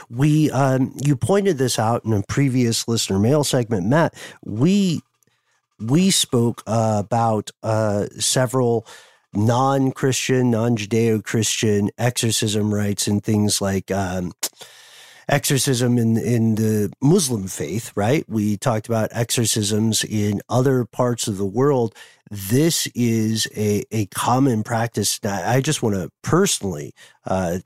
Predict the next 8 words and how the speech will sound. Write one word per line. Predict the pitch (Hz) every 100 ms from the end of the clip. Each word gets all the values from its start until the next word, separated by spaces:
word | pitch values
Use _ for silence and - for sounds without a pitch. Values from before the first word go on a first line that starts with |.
| _
thank | - 120 107
Moshe | 107 104 - 101 92
for, | - 107 98 92 - - _
for | - 120 110
bringing | - 120 131 131 123
this | 107 101 - - - -
to, | - 117 104 101 98 -
uh, | 104 98 87 50 80